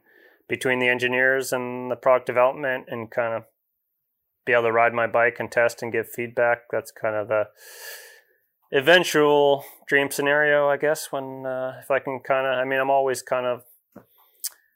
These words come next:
adjusting, evolving what I'm doing, but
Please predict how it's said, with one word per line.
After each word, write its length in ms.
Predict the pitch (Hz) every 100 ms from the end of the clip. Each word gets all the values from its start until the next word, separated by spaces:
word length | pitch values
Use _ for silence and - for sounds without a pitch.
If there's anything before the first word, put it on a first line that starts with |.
| _ -
adjusting, 680 | 123 135 - 139 131 127
evolving 580 | 131 127 131 127 131 123
what 160 | - 127
I'm 100 | 127
doing, 380 | 127 131 143 139
but 340 | 127 120 120